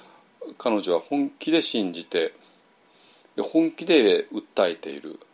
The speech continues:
あ、ね。で、そしてもう周りからは「帰れ、帰れ」ってね、あの、コールが起こって、起こっちゃってて。で、あの人たちを歓迎する人たちなんかまずいないですからね。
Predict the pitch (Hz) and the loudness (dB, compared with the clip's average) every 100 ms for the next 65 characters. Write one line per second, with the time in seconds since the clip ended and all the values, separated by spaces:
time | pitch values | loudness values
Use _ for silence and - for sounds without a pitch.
0 | - - - _ 127 127 87 - _ _ | -18 -16 -16 _ -4 -2 -2 -4 _ _
1 | _ _ _ _ _ - 113 - 113 - | _ _ _ _ _ -8 -6 -6 -8 -4
2 | 123 110 104 95 101 101 98 107 95 87 | 0 0 0 0 0 0 0 0 0 -2
3 | - 104 92 87 90 85 - 95 90 92 | -2 -2 0 0 -2 -2 -2 -2 0 -4
4 | 87 - - 101 - 87 85 80 - 87 | -4 -8 -10 -10 -10 -12 -10 -8 -6 -6
5 | 80 78 98 - - 78 - - - 92 | -6 -8 -8 -6 -8 -10 -14 -12 -10 -8
6 | - - - - - - _ _ _ _ | -10 -12 -16 -10 -10 -10 _ _ _ _
7 | _ _ _ _ _ - 101 85 90 101 | _ _ _ _ _ -6 -2 -2 -2 -6
8 | - 87 85 - 92 92 90 98 87 95 | 0 0 0 -8 -8 -8 -8 -8 -6 -8
9 | 82 78 78 92 120 80 85 120 117 78 | -8 -12 -10 -8 -6 -8 -8 -6 -6 -8
10 | - - - 139 | -10 -10 -10 -14